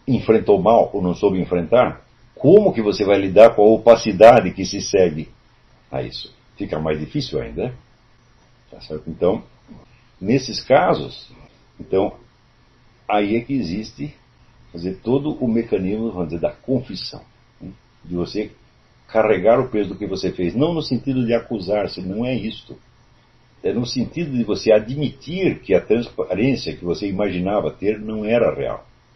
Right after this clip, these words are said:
que você conhecia pouco o que estava dentro de você,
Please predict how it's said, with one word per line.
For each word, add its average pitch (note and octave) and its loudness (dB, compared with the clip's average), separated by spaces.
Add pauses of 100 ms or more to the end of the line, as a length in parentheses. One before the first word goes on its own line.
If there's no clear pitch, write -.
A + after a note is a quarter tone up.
(140)
que F#2+ -8
você G2 -2
conhecia A2+ -2
pouco - 0 (420)
o - -12
que - -8
estava E2+ 2
dentro D#2 -2
de D2 -6
você, C2+ -10